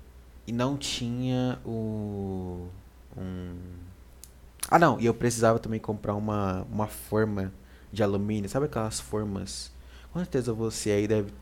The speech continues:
ter visto na sua casa, ou onde você foi passar o ano novo, Natal, sei lá. Aquelas formas descartáveis de alumínio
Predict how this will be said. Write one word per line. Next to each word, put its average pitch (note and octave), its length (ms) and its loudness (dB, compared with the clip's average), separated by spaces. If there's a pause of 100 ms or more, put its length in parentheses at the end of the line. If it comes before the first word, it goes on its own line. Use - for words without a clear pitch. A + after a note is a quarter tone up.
(340)
ter G#2 100 0
visto G2 360 -4
na F#2 80 0
sua G2+ 200 -4
casa, G2+ 440 2
ou F#2 280 -2
onde F#2+ 140 -4
você F#2+ 140 -2
foi G2 140 -2
passar F#2+ 300 -4
o - 20 0
ano F#2 120 -4
novo, F#2 260 -2
Natal, F2+ 360 -2
sei F#2 140 -6
lá. F#2+ 160 -4 (300)
Aquelas A2 300 -6
formas A2 560 0
descartáveis G2 680 2
de F#2+ 60 0
alumínio F#2 560 -2